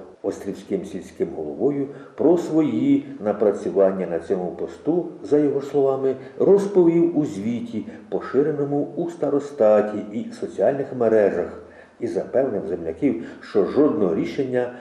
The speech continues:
не приймав одноосібно. До нього, як і до попереднього кандидата на посаду старости,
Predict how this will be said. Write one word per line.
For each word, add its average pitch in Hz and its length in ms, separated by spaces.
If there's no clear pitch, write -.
не 120 240
приймав 113 580
одноосібно. 95 720
До 87 100
нього, 98 340
як 143 220
і 127 80
до 131 140
попереднього 113 720
кандидата - 540
на 87 120
посаду - 460
старости, 135 520